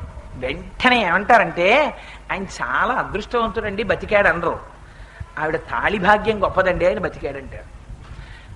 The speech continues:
మీకు ప్రపంచంలో ఎనిమిది సౌభాగ్య వస్తువులు ఉన్నాయి. మొన్న ఎవరు పంచిపెట్టారో నాకు తెలియదు కానీ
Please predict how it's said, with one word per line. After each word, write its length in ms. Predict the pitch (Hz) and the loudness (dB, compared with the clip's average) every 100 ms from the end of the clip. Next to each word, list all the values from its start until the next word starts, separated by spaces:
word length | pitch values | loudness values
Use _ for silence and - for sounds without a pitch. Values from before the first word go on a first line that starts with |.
| - | -6
మీకు 360 | 185 214 185 226 | -4 -2 0 0
ప్రపంచంలో 800 | - 160 208 254 220 226 196 220 | 2 4 4 2 2 2 2 2
ఎనిమిది 440 | 175 180 196 185 | 2 2 2 0
సౌభాగ్య 540 | - 160 160 220 214 | 2 2 6 6 6
వస్తువులు 360 | 220 214 208 185 | 2 2 -2 -4
ఉన్నాయి. 220 | 165 156 | -4 -8
మొన్న 260 | 147 170 170 | -4 -4 -4
ఎవరు 180 | 147 170 | -6 -6
పంచిపెట్టారో 640 | 220 208 220 226 233 226 | -6 -8 -8 -4 -2 -2
నాకు 220 | 226 - | -6 -8
తెలియదు 260 | 170 196 202 | -8 -8 -2
కానీ 480 | 214 233 320 143 | 2 2 2 0